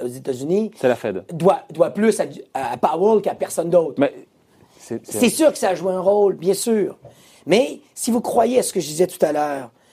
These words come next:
Speaker 1: que plus le temps passe,
Speaker 2: Plus on
Speaker 1: plus
Speaker 2: aura
Speaker 1: on a, plus on a une certitude, eh bien, plus ça se, c'est, c'est, si vous voulez, cette valorisation qu'on trouve pe-, peut-être aujourd'hui élevée,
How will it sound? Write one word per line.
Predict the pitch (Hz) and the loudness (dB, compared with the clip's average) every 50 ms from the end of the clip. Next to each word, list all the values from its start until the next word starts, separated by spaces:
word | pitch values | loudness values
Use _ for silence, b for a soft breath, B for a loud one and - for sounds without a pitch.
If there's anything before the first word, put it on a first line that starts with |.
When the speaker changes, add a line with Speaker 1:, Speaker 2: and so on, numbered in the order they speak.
| b b b | b b b
Speaker 1:
que | - | -6
plus | 175 - 220 262 | -4 -2 -2 -2
le | 226 | -2
temps | - 247 214 185 | 2 0 0 0
passe, | - - 202 190 180 180 175 147 - - - _ _ | 0 -4 -4 -4 -4 -8 -10 -10 -12 -14 -16 _ _
Speaker 2:
Plus | - 131 | -2 0
on | 127 | 2
Speaker 1:
plus | 247 240 | 4 4
Speaker 2:
aura | - 113 | 4 4
Speaker 1:
on | - | 2
a, | - - _ _ - | -2 -8 _ _ -8
plus | - 226 277 | 0 2 4
on | 254 220 | 4 4
a | 190 | 2
une | 185 175 | 0 -2
certitude, | - - 175 - - 185 - - 277 311 311 269 - B B B B B | 0 -2 -2 -2 -4 -8 -6 -4 -4 -4 -4 -6 -12 B B B B B
eh | - 135 | -4 0
bien, | 151 175 180 170 B B B - | 2 2 2 0 B B B -2
plus | - 226 | 0 2
ça | - - 175 139 | 2 2 0 -2
se, | - - - 156 135 117 B B B B B | -4 -6 -6 -6 -8 -8 B B B B B
c'est, | - - 151 135 | -4 -4 -4 -4
c'est, | 117 - 143 135 120 | -4 -4 -4 -4 -4
si | - - - - - | -6 -10 -14 -12 -4
vous | 151 | 0
voulez, | 156 180 | 0 0
cette | - - - 135 | 0 0 -2 -2
valorisation | 131 143 160 160 160 151 139 151 143 127 139 135 123 - - 175 180 180 170 - b b b b b b b b b b | 0 2 2 4 4 2 2 0 -2 0 0 0 0 0 2 2 2 2 0 -4 b b b b b b b b b b
qu'on | - 123 | -4 -2
trouve | - - 156 139 - | 0 0 0 0 0
pe-, | - 131 123 | -2 -4 -2
peut-être | - - 127 - 143 | 0 0 2 2 2
aujourd'hui | 131 131 123 113 120 120 113 - b b b b - | 2 0 -4 -4 -4 -8 -10 -10 b b b b 2
élevée, | 139 135 131 120 117 113 110 120 143 185 - - | 4 6 6 4 2 0 0 2 4 4 2 2